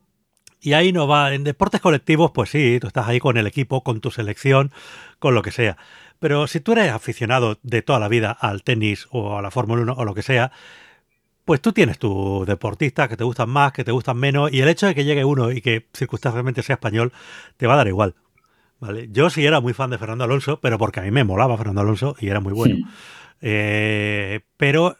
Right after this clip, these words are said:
Speaker 1: el antialonsismo famoso que existe en España no se debe a que seamos cainitas y tal, como se suele decir, sino a que los fans que llevan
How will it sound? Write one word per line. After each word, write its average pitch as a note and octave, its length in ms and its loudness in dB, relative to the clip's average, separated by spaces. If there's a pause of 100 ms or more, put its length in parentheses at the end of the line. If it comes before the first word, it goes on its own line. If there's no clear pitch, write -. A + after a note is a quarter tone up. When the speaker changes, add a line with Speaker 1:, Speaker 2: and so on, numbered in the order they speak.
(100)
Speaker 1:
el A#2+ 400 -2
antialonsismo C3 1160 -2
famoso C#3 400 -4
que C#3 100 -8
existe A#2 280 -4
en A2 60 -2
España C3 420 -2 (640)
no C3+ 240 -2
se F#3 160 -4
debe D3 260 2
a A#2+ 80 2
que A2+ 760 0
seamos A2+ 300 -2
cainitas A2 640 -2
y G#2+ 80 -6
tal, B2 280 0
como A2 180 -2
se G2+ 100 -8
suele A2+ 220 -2
decir, A#2 360 -2 (580)
sino C3 320 -2
a A#2 80 0
que B2 140 0
los G#2+ 320 -2
fans - 380 -2
que G#3 120 -4
llevan C#3 680 -2